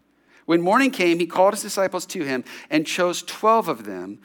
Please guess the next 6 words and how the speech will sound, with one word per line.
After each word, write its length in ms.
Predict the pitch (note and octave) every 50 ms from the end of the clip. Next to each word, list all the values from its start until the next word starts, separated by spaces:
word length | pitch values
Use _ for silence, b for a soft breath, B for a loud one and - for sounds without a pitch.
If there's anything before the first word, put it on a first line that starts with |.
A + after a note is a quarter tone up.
| b b b
who 100 | - D#3+
he 100 | D#3+ D#3
also 420 | D#3 D3+ D#3+ E3+ E3 - E3+ D#3
designated 840 | C3 A2+ - D3 D3 C#3 D#3+ D3 - C#3 C#3 C3+ C3+ C3+ C#3+ C3+ C3+ -
as 520 | - - A#2+ A#2 A2+ A2+ G#2+ G2 - - -
apostles." 880 | - G2+ - - G#2+ F#2+ - - - - - - - - - - -